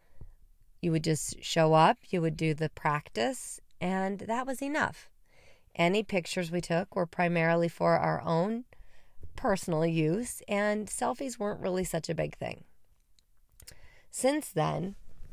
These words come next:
as you know, the entire social media world has exploded. Now, being almost fifty, I've begrudgingly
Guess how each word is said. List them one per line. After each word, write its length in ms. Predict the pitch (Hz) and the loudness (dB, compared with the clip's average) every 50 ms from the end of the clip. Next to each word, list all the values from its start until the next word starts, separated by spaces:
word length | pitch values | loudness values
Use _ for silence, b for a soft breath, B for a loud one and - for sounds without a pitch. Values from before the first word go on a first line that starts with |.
| - | 2
as 240 | 180 180 180 170 170 | 4 6 6 6 6
you 100 | 190 190 | 4 4
know, 280 | 185 180 175 175 180 185 | 6 6 4 4 2 2
the 160 | 190 190 190 | 0 0 0
entire 720 | 185 175 - - - 247 277 285 285 294 294 285 285 277 b b b b b b b | 0 -2 -4 -6 -6 -6 -4 -2 -2 0 0 0 -2 -4 b b b b b b b
social 460 | b - - - 233 233 220 - 220 214 | b -6 0 0 2 2 2 0 0 0
media 400 | 202 196 185 180 180 180 170 165 | 2 2 4 4 4 6 4 4
world 460 | 151 156 160 165 165 165 165 151 - | 4 4 4 4 4 4 2 0 -2
has 280 | 156 156 160 151 147 | -4 -2 -2 -2 -2
exploded. 760 | - - - - - - - 160 - - - - - - - - - b b b b b b b b b b b b | -4 -8 -10 -10 -12 -10 -8 -6 -6 -6 -6 -10 -14 -16 -18 -20 -20 b b b b b b b b b b b b
Now, 320 | - 233 240 233 233 240 233 | 0 2 4 6 6 4 4
being 360 | 233 220 277 285 302 294 269 | 2 -2 -2 -2 -2 0 0
almost 360 | 240 226 220 220 - - - | 2 2 2 0 -2 -4 -2
fifty, 400 | - 196 - - - 170 170 175 - | -2 -4 -2 -4 -4 -4 -4 -2 0
I've 260 | - 180 180 175 180 | 0 0 0 0 -2
begrudgingly 1300 | - 196 175 180 175 170 180 202 226 226 214 240 247 233 208 185 175 170 165 165 165 175 170 170 - | -6 -6 -6 -6 -4 0 2 2 2 2 0 0 0 0 2 2 4 4 4 4 2 0 -2 -4 -8